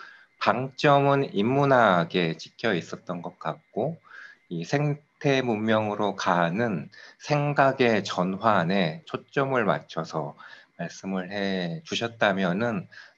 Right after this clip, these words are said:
다음에 얘기하실 그 한신대학교의 정건아 교수님은 그 뭐라,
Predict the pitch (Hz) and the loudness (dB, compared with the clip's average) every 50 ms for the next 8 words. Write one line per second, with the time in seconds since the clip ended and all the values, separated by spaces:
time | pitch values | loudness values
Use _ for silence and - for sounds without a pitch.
0 | _ - - 95 98 113 120 123 123 117 110 101 98 95 104 101 98 98 95 95 | _ 0 2 4 4 4 4 4 4 4 2 2 2 0 0 0 2 2 2 0
1 | - - - 101 101 98 95 95 - 92 87 87 87 87 85 85 - - - _ | -2 -6 -6 -4 -4 -4 -4 -4 -4 -4 -2 0 0 -2 -4 -6 -10 -18 -20 _
2 | _ _ _ _ 120 123 127 127 - 131 117 120 107 101 98 98 - 107 95 92 | _ _ _ _ 0 0 0 0 -2 0 2 4 4 4 2 0 0 0 2 2
3 | 92 92 - - 95 101 104 - 131 127 127 123 117 110 104 101 92 90 92 95 | 2 0 0 -2 -4 -2 2 2 2 4 4 6 6 6 6 6 4 2 -2 -4
4 | 90 92 - - 95 90 90 87 82 85 87 104 117 113 90 76 - - - - | -6 -6 -4 -4 -2 0 0 0 2 2 2 2 2 2 0 -2 -6 -10 -14 -20
5 | - - - - - _ _ _ _ - - 85 80 76 73 73 73 67 - 78 | -20 -20 -20 -20 -20 _ _ _ _ -16 -12 -12 -10 -10 -10 -10 -12 -14 -14 -14
6 | 76 71 | -14 -14